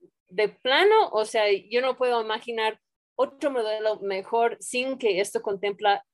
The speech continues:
y de una forma muy, muy seria y en conjunto con los nuevos, mismos, eh, campesinos, campesinas, indíg-, eh, pueblos indígenas y,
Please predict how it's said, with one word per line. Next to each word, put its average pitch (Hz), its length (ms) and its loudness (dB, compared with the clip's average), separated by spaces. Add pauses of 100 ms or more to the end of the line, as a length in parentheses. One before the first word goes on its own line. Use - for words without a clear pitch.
(320)
y 214 200 -2
de 214 160 4
una 240 200 4
forma 220 300 -2
muy, 196 440 0
muy 196 180 -2
seria 262 580 -2
y 247 300 -10
en 240 100 -2
conjunto 277 720 -2
con 208 140 -2
los 185 160 -4
nuevos, 196 320 0 (200)
mismos, 214 540 -4 (240)
eh, 180 400 2
campesinos, 240 680 -2
campesinas, 208 840 -2
indíg-, 208 380 -2
eh, 208 160 4
pueblos 185 340 -2
indígenas 214 580 -4
y, 190 320 -4